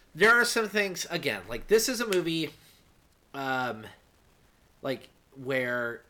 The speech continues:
I think there's a lot of heart, and, like, I think that, you know, it was a lot of friends making a movie together, and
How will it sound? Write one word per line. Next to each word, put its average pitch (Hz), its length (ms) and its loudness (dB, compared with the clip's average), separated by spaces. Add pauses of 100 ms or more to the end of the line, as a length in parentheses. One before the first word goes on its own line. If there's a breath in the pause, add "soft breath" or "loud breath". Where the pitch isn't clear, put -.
(160)
I 127 80 -4
think 170 300 -12
there's 156 160 -6
a 143 40 -4
lot 139 140 -4
of 123 60 -8
heart, 123 380 -6
and, 120 140 -14
like, 104 320 -12 (120)
I 110 80 -10
think 110 400 -16
that, 101 320 -8
you 104 80 -16
know, 98 200 -12
it 98 140 -16
was - 100 -18
a 107 60 -14
lot 92 100 -12
of - 60 -20
friends 147 400 -8
making 101 240 -16
a 90 60 -20
movie 147 260 -8
together, 131 460 -6
and 95 120 -14